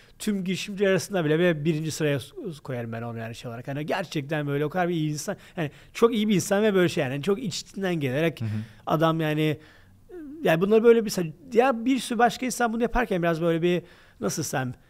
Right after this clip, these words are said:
Speaker 1: o isim oluyor bir, şimdi sonuçta non-profit donation'ların sana bir şey de katıyor, tamam mı?
Speaker 2: Hı hı.
Speaker 1: Bir, istemez bir,
Speaker 2: E,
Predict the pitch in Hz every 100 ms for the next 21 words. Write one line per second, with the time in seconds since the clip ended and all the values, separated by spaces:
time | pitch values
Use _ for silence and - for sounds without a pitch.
0 | _ - _ _ 202 - 220 - 240 220
1 | 190 180 180 180 269 220 233 190 220 247
2 | - 190 190 185 165 202 196 - 151 170
3 | 160 151 160 135 127 - 113 131 139 110
4 | 110 120 170 170 185 - 147 - 139 123
5 | 131